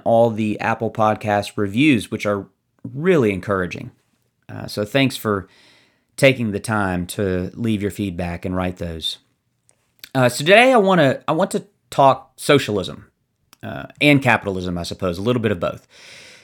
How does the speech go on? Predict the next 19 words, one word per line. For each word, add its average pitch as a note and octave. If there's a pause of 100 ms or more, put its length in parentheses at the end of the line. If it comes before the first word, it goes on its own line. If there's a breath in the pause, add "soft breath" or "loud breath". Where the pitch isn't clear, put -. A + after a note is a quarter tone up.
(840 loud breath)
I C#3+
just D3+
wrote E3+
a -
piece D3
for -
Kentucky B2+
Sports A#2+
Radio B2+
where G#2+
I A#2
offer A#2+
my G#2+
perspective A2+
on A2
the G#2
California A2
legislation A2
and G2+